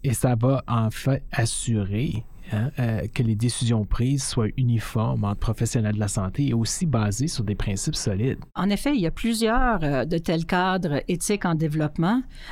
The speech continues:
Speaker 2: dans plusieurs juridictions au moment de cet enregistrement.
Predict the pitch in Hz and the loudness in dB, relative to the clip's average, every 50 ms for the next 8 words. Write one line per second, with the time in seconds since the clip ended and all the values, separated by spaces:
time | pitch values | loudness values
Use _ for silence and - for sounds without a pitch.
0 | - - 160 175 170 160 - 214 185 180 196 196 202 202 180 190 165 147 156 135 | -8 -2 0 0 0 0 0 0 0 2 2 2 2 2 2 0 0 0 0 -2
1 | - - - - - - 202 214 208 175 165 160 156 160 165 160 165 - - - | -2 -4 -4 -4 -2 0 2 2 2 2 2 4 4 2 2 2 0 -2 -4 -10
2 | - - 151 160 - - 165 160 170 156 160 147 - - - - 160 151 160 156 | -8 -4 -2 -2 0 0 0 0 0 0 0 0 0 -2 -4 -2 0 0 2 0
3 | 139 | 0